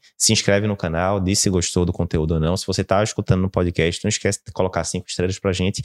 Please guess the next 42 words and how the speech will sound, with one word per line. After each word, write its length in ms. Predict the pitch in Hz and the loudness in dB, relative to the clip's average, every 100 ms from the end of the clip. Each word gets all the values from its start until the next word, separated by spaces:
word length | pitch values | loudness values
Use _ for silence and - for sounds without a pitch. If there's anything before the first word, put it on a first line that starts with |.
| - - | -10 -4
e 80 | 143 | -2
compartilha 720 | - 202 196 156 123 120 131 143 | 0 2 2 2 2 2 2 0
esse 180 | 101 - | 0 0
episódio 320 | - 98 95 | 0 0 0
do 80 | - | 0
podcast 600 | 98 95 - 82 87 - | 0 0 0 0 0 0
aí 200 | 80 92 | 0 -2
com 340 | - 82 80 - - - - | -2 -4 -4 -8 -20 -20 -14
seus 220 | - 87 | -4 -2
amigos, 340 | 82 78 92 82 | 0 0 0 -2
outros 180 | 85 - | -4 -4
cardiologistas, 720 | 80 82 71 76 87 - - | -2 0 0 0 0 0 -2
clínicos 300 | 87 82 85 | -2 -2 0
gerais, 360 | 82 78 101 | 2 2 0
porque 280 | - - 196 - - | -2 0 0 -2 -2
a 80 | |
gente 160 | 104 98 | 0 2
acredita 260 | - 98 - | 2 2 2
que 60 | |
é 40 | 110 | 0
um 40 | |
conteúdo 400 | - 113 95 98 | -2 -2 0 0
que 80 | 113 | 2
é 40 | |
muito 280 | 104 135 156 | 2 2 0
válido 500 | 107 92 90 104 117 - _ | 2 2 2 0 -4 -6 _
pra 120 | - | -2
tirar 200 | 101 101 | 0 2
aquelas 320 | 98 - 101 98 | 2 2 0 0
dúvidas 520 | 85 85 90 104 - _ | 2 2 0 -2 -4 _
do 80 | - | -8
seu 140 | - | -2
dia 160 | 160 117 | 0 0
a 20 | |
dia, 240 | 85 85 87 | 2 0 0
do 100 | 87 | -2
consultório, 680 | 82 - - 78 78 80 - _ | -6 -8 -4 0 0 -2 -8 _
da 60 | - | -2
emergência. 680 | 82 82 80 80 82 - - | 0 0 0 0 0 -2 -2
É 80 | 85 | 0
a 80 | 107 | 0
forma 540 | - - 107 135 147 | 0 0 0 2 -2